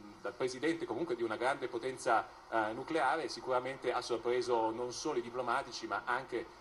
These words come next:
eh, appunto tanti, tanti russi che ci sembra non pensavano si potesse andare così in là. Ieri ci dicevano: "Se siamo attaccati, senz'altro, non c'è partita, siamo molto più forti, finirà subito",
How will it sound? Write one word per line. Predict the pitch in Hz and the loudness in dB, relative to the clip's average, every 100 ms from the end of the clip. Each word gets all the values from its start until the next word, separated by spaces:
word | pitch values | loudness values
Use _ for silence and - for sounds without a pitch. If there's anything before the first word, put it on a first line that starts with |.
| - | -10
eh, | 104 | -2
appunto | 98 98 92 95 156 113 | 0 0 -2 -2 -4 -2
tanti, | - 151 - 120 110 | 0 0 -2 -2 -2
tanti | 139 135 160 | -2 -2 0
russi | 135 156 123 | -2 -2 -4
che | 120 110 - - - - - | 0 0 -2 -12 -18 -18 -12
ci | 120 | -6
sembra | - 135 120 | -4 0 0
non | 123 139 | 0 -2
pensavano | 127 120 131 131 | -2 2 0 0
si | 120 | -6
potesse | - 117 117 | -4 -4 -4
andare | 110 117 113 | 0 0 2
così | 123 110 | -2 -2
in | 110 | 0
là. | 95 92 | 2 0
Ieri | 101 135 | 0 -6
ci | - | -8
dicevano: | 120 113 117 104 | -6 -2 0 0
"Se | 101 | -2
siamo | 120 143 | -2 0
attaccati, | 139 139 127 175 170 | 0 0 0 0 0
senz'altro, | 127 107 139 117 - 113 | -4 -2 2 2 0 -6
non | 117 | -4
c'è | 139 | -2
partita, | 120 117 - 113 101 87 - - | 2 0 -2 -4 0 0 -4 -4
siamo | 135 131 | 0 2
molto | 139 135 117 | 2 0 -2
più | 110 | -2
forti, | - 98 82 - - | 0 2 2 -2 -8
finirà | - - - | -4 2 4
subito", | - 180 170 170 180 | 4 -2 -6 -4 -4